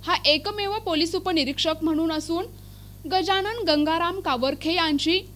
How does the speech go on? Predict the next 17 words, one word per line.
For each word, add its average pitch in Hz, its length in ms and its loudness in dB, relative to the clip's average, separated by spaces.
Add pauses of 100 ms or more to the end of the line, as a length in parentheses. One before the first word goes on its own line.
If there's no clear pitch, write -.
(120)
पुणे 392 280 6
विभागात 370 520 2
निरीक्षण 311 540 2
इन्स्पेक्टर, 320 720 0 (140)
तर 311 100 4
सचिन 330 400 0 (100)
भानुदास 349 600 -2
खिल्लारी 302 480 0 (420)
यांची 302 520 4 (480)
शिक्षक, 440 560 2
जिल्हा 349 280 4
परिषद 349 540 -2
नांदेड, 240 640 -4
तर 294 120 6
सचिन 339 460 2
रामेश्वर 320 640 0
खिल्लारी 339 420 4